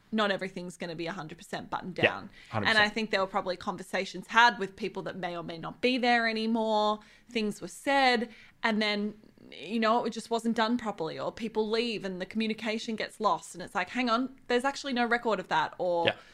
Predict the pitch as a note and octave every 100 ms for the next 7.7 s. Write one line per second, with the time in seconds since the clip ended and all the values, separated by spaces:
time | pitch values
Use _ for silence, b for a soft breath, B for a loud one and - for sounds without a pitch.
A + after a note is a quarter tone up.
0 | B B3+ C#4 C4+ - B3 G#3+ G3+ F#3+ F3
1 | - E3+ C#3 - b b b - A3 G#3+
2 | A#3+ A3+ - - - G#3+ G#3+ A3 A3 G#3+
3 | G#3+ - - - A3 B3 B3 C4 C4+ -
4 | G#3 A3+ C4 C4+ C4+ - A3 G#3+ - G3+
5 | F#3 F#3 G3+ G3+ G#3 D#3 F3+ G#3 G3 G3
6 | C3 D#3+ F3 - B3+ E4+ A3+ D#3+ - b
7 | b b b b G#3+ G#3+